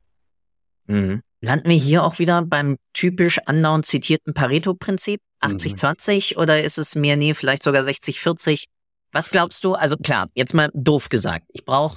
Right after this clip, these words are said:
Speaker 1: im, im Dialogmarketing, Direktmarketing, wie auch immer wir es jetzt mal gerade nennen. Und ja, da gibt's eine Differenzierung, wichtig, ja. Brauche ich natürlich irgendwie Name. Ich brauche mal irgendwas, worauf ich auch segmentieren kann,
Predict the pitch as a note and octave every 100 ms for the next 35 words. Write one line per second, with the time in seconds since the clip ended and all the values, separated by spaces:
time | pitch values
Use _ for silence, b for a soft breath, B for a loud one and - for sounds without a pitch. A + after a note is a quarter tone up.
0 | - C3 B2+ B2+ B2+ B2 A#2 B2 B2 C3+
1 | C3 D#3+ F3+ D#3 C#3+ D#3 - C#3+ C3+ C3
2 | C#3+ C#3 C3+ - C3+ B2 A#2+ B2+ C3 B2
3 | C3 - B2 A#2 A#2+ A#2+ A#2+ B2 A#2+ _
4 | _ _ - A#2+ C#3 E3+ D#3 - E3 D3+
5 | D#3 C#3 F3+ F#3+ F#3+ _ - D3 F#3 F3+
6 | - _ - D3+ - _ _ _ - A#2+
7 | B2 B2+ C3 C3 B2 - A#2 A2 A2 G#2+
8 | G#2 G2+ F#2+ - - C3 C3+ C3 C3 C#3+
9 | C3+ B2+ - A#2 A#2+ - B2 A2 A2+ C3
10 | B2 A#2+ - D3+ D#3 B2 - A#2+ F2